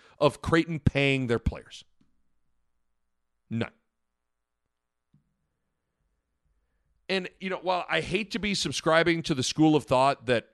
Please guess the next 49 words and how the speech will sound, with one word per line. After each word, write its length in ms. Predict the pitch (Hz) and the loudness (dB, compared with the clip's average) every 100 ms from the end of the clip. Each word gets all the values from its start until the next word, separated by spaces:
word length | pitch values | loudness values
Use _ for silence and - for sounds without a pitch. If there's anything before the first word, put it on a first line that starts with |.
| - | -10
you 100 | 110 | -8
know, 80 | |
of 180 | 87 95 - | -6 -6 4
all 220 | 135 147 | 8 8
programs 520 | - 143 131 139 131 | 8 4 6 2 2
are 80 | 113 | -2
cheating 520 | 98 131 127 123 123 | -2 -2 0 -2 -2
and 80 | 95 | -2
all 180 | 104 143 | 2 2
programs 500 | 120 135 131 131 117 | 4 2 2 0 0
are 100 | 104 78 | -6 -4
guilty 420 | - 139 139 135 131 | 2 2 2 -2 -2
of 100 | 107 | -2
cheating 280 | 135 127 | -2 -2
until 260 | 123 107 123 | -4 -4 -4
prove-, 380 | - 131 123 - - - | -2 -2 -2 -6 -20 -4
proven 260 | - 139 113 | 2 4 4
innocent, 480 | 117 120 - 120 - _ _ _ _ _ _ _ _ _ _ | 0 0 -2 -4 -6 _ _ _ _ _ _ _ _ _ _
but 400 | - 127 170 - _ - | -6 0 2 0 _ -14
I, 80 | 240 | -10
I'll 60 | - | -6
tell 140 | 320 | -6
you, 160 | 262 - | -6 -2
I'll 100 | 208 | 4
tell 160 | 302 | 6
you 120 | 254 | 8
this. 360 | 202 147 113 - - _ _ _ | 8 8 4 -4 -12 _ _ _
I 160 | 151 302 | 0 0
think 140 | 330 | 0
if 80 | 220 | 0
the 160 | 202 | 2
N 80 | 214 | 2
C 200 | 196 208 | 2 4
A 140 | 202 196 | 4 4
A 40 | |
slid 280 | - 185 165 | 2 2 4
every 240 | 151 196 | 4 4
program 500 | 180 165 185 180 185 | 2 4 4 2 2
under 160 | 175 160 | 4 4
the 80 | 131 | 4
microscope 600 | 139 170 175 - 180 165 | 2 2 2 6 6 6
like 200 | 147 - | 2 4
they 120 | 151 | 2
did 220 | 143 143 | 2 0
Creighton's, 540 | - 151 170 190 208 - - | 2 2 2 -2 -6 -8 -4
they'd 180 | 151 | -4
find 260 | 160 165 170 | 0 0 0
some 140 | - | -2
shit. 340 | 175 - 120 | -6 -4 -4